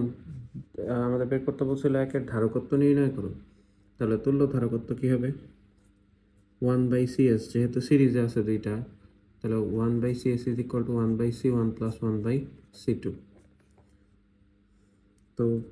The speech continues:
এখান থেকে আমাদের সিএস এর ভ্যালু বের করতে হবে। তাহলে one by C one এর ভ্যালু পেয়েছি two point six five six into ten to the power minus nine,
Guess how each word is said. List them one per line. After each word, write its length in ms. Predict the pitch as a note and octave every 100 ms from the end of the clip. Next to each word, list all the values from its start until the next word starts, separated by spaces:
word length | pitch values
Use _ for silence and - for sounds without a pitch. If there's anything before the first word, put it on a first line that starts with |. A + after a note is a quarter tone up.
| - - _ - B2+
এখান 160 | C#3 B2+
থেকে 120 | A#2+ A#2+
আমাদের 200 | A#2 A#2
সিএস 220 | C3+ A#2+ A#2+
এর 80 | A2+
ভ্যালু 180 | A#2+ A2+
বের 120 | A2 A2
করতে 200 | A2 - A2
হবে। 180 | G#2+ A2 A2+ - - - _ - _ _ _ _ _ _ _ _ -
তাহলে 340 | A2 G#2+ A2 G#2+ A2+ - - _ - - A2+
one 120 | A2+ A2+
by 120 | A#2 A#2
C 20 | - B2 A2+
one 100 | A2+
এর 60 | A2
ভ্যালু 160 | A#2 A2+ A2+
পেয়েছি 280 | A2+ - A#2 A2+
two 120 | A2 A#2
point 220 | A#2 A2+ -
six 120 | A#2+ - -
five 220 | A2+ A2+ A2 -
six 160 | - A#2 - A#2
into 160 | A2 A2+ A2+
ten 120 | A2+ A2
to 60 | A2+
the 80 | A2
power 180 | A#2+ A2+ A2
minus 280 | G#2+ A2+ A2 A2+
nine, 200 | G#2+